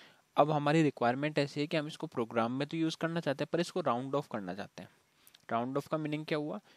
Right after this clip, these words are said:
कि अगर जैसे वन पॉइंट थ्री है तो ये हो जाए वन, और वन पॉइंट फ़ाइव से ज़्यादा है तो वो चला जाए टू पे,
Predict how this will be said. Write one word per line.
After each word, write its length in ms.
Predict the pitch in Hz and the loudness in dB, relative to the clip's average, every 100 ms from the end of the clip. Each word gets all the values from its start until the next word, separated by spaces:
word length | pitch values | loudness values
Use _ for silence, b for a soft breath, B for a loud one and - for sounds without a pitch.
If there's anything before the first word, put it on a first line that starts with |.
| b | b
कि 80 | - | 2
अगर 160 | 147 151 | 4 4
जैसे 160 | 160 | 2
वन 240 | 165 127 123 | 2 2 0
पॉइंट 240 | 143 156 - | -2 -4 -4
थ्री 200 | 170 175 | 0 4
है 100 | 170 | 4
तो 120 | 180 | 2
ये 100 | 160 | -2
हो 120 | 156 | -2
जाए 180 | 135 120 104 | 2 0 0
वन, 220 | 92 101 - _ b b _ | -6 -8 -14 _ b b _
और 100 | 123 | 0
वन 200 | 123 131 135 | 4 2 2
पॉइंट 160 | 151 156 | -2 2
फ़ाइव 220 | 131 131 | 4 4
से 160 | - 160 | 2 2
ज़्यादा 240 | 165 165 | 4 4
है 120 | 175 | 2
तो 180 | 175 175 | 2 0
वो 240 | 170 165 156 | 2 2 0
चला 200 | 127 120 | 0 2
जाए 160 | 151 - | 2 0
टू 120 | 135 107 | -6 -6
पे, 120 | - | -8